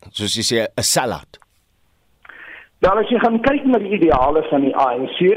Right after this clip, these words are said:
Speaker 2: vir die algemene bevryding van ons mense, veral ook die ekonomiese bevryding, as jy kyk na die besluite wat by die vierenvyftigste konferensie van die A N C as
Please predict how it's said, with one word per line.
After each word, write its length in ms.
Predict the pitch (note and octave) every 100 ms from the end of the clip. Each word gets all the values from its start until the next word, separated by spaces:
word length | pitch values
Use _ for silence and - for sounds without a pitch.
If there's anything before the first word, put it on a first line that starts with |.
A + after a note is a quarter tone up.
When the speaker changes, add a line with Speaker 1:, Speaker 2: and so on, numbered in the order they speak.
| G3+
Speaker 2:
vir 360 | - C#3+ C#3 - _ _ _
die 120 | C#3 C#3
algemene 640 | F3+ G3+ G3+ E3+ D3 C3+ C#3
bevryding 720 | B2+ - C#3+ C#3 D#3 E3 E3
van 220 | D#3+ D3+
ons 200 | D3 C#3 B2+
mense, 480 | C#3+ D#3+ E3+ G#3 G#3
veral 320 | D3 C#3 D3+
ook 240 | G3+ C3+ C#3
die 320 | A#2 G#2 G#2+ - -
ekonomiese 800 | - A#2+ A2 B2+ D#3 E3+ - E3+ - - -
bevryding, 760 | - A#3+ - D#3+ E3 F3+ G#3+ - - - - -
as 180 | - D#3
jy 140 | D3+
kyk 320 | - G#3 G3+ D#3+
na 120 | D3+
die 140 | C3+
besluite 560 | C3+ C3 E3+ F#3 F#3 A3
wat 200 | E3 -
by 100 | A#2+
die 140 | B2
vierenvyftigste 920 | - F3+ F3+ E3 C#3+ D3 C#3+ C3+ - C3+
konferensie 760 | A#2 G#2 A#2 A2 E3+ F#3+ F#3+
van 160 | - C3+
die 100 | C3
A 160 | C3+ B2+
N 140 | B2+
C 240 | - C#3+ D#3
as 220 | -